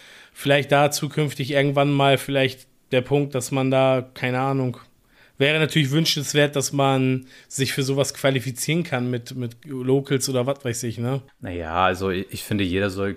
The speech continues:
Speaker 2: gl-, sollte gleich eine Chance bekommen. Also ich würd jetzt nicht irgendwie besseren Spielern, mm, mehr priorisieren, aber dass man zumindestens vielleicht nicht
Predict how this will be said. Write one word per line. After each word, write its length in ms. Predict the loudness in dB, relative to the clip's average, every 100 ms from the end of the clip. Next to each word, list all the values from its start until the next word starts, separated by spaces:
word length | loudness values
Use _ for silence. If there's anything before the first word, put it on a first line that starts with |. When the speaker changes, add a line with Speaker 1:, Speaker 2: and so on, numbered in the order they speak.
| -10
Speaker 2:
gl-, 260 | -12 -12 -12
sollte 300 | -14 -14 -12
gleich 600 | -14 -8 -6 -6 -8 -12 -10
eine 140 | -10
Chance 420 | -10 -6 -6 -6 -8
bekommen. 640 | -10 -6 -2 -2 -2 -4
Also 520 | -6 -6 -6 -4 -6 -8 -12
ich 200 | -10 -10
würd 140 | -8
jetzt 200 | -10 -8
nicht 140 | -6
irgendwie 500 | -4 -4 -4 -4 -6
besseren 640 | -4 -4 -4 -6 -4 -4 -6
Spielern, 720 | -10 -6 -2 0 0 -2 -6 _ _ _ _ _ _ _
mm, 500 | -8 -6 -4 -4 -4 -6 -6
mehr 280 | -4 -4
priorisieren, 840 | -4 -4 -4 -4 -6 -4 -2 -2 -6 -16 -20 _
aber 520 | -10 -4 0 0 -2 -8
dass 200 | -12 -6
man 120 | -6
zumindestens 1080 | -4 -4 -2 -2 -4 -4 -4 -4 -8 -12 _
vielleicht 360 | -4 -4 -2 -6
nicht 320 | -6 -8